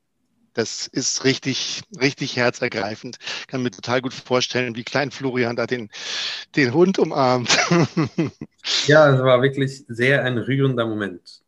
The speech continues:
Speaker 2: Es war so ein Moment, wo ich, wo mir wirklich das Lachen aus dem Herzen rauskam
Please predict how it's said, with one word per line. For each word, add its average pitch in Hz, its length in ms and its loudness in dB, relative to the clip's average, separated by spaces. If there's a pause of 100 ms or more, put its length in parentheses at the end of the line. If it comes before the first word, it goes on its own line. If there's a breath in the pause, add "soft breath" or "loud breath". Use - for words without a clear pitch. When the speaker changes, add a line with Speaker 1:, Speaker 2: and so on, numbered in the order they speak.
(120)
Speaker 2:
Es - 160 -18
war 117 140 -4
so 127 220 -4
ein 120 80 -4
Moment, 120 480 -4
wo 120 120 0
ich, 113 420 -6 (840)
wo 123 140 0
mir 123 160 2
wirklich 139 320 2
das 120 200 0
Lachen 131 300 2
aus 113 220 -2
dem 117 120 -2
Herzen 127 480 -2
rauskam 104 840 -4